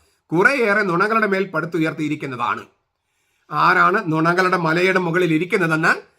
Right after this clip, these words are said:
അരിയാഹ-, അരിയാഹാരം കഴിക്കുന്നവർക്കെല്ലാം അറിയാം. അതിന് വിശദീകരണം വേണ്ട. ഞാൻ തന്നെ ഇപ്പൊ ഇന്ന്, കഴിഞ്ഞ ദിവസങ്ങളൊക്കെ ഞാൻ അത് ഒരുപാട് തെളിവുകൾ സഹിതം ഹാജരാക്കി, ഇപ്പോഴും ഞാൻ നിങ്ങളുടെ മുമ്പിൽ ഹാജരാക്കിയിട്ടുണ്ട്.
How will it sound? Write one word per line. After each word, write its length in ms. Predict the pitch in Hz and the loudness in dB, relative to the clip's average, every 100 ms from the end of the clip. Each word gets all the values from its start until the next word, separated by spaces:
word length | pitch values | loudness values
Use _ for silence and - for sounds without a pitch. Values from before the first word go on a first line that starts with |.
| _ _ - | _ _ -4
അരിയാഹ-, 420 | 165 214 208 226 | 2 4 4 2
അരിയാഹാരം 540 | 160 185 220 220 233 208 | 0 0 0 2 0 0
കഴിക്കുന്നവർക്കെല്ലാം 920 | 160 156 160 160 - 143 151 180 - - | -6 -4 -4 -4 -6 -6 -2 -2 -4 -12
അറിയാം. 320 | 127 131 107 - _ _ _ _ - | -8 -6 -6 -8 _ _ _ _ -6
അതിന് 200 | 151 170 | -2 0
വിശദീകരണം 520 | 156 170 160 170 170 | -2 -2 -2 -2 0
വേണ്ട. 240 | 135 127 139 - _ - | -2 -2 -4 -6 _ -4
ഞാൻ 260 | 160 175 | 0 0
തന്നെ 140 | 180 190 | 2 0
ഇപ്പൊ 140 | 190 | 2
ഇന്ന്, 300 | 170 170 214 220 _ _ _ - _ _ - | 0 2 0 -2 _ _ _ -20 _ _ -6
കഴിഞ്ഞ 180 | 160 185 | -2 0
ദിവസങ്ങളൊക്കെ 480 | 185 196 185 175 | 2 2 0 -2
ഞാൻ 200 | 254 240 | -2 2
അത് 260 | 214 202 208 - _ _ | 4 2 0 -8 _ _
ഒരുപാട് 580 | 160 175 196 220 247 247 226 - - | -4 2 4 4 4 0 -2 -10 -6
തെളിവുകൾ 340 | 165 202 226 | -2 -2 -2
സഹിതം 280 | 175 170 170 | -4 -4 -4
ഹാജരാക്കി, 560 | 139 139 156 151 202 - _ | -4 -4 -4 -4 -8 -10 _
ഇപ്പോഴും 320 | - 196 294 247 | -8 -4 -2 0
ഞാൻ 120 | 202 | -2
നിങ്ങളുടെ 300 | 185 170 170 | 0 -2 -2
മുമ്പിൽ 200 | 151 156 | -2 -2
ഹാജരാക്കിയിട്ടുണ്ട്. 720 | 131 131 131 135 131 127 120 | -4 -4 -4 -6 -10 -10 -10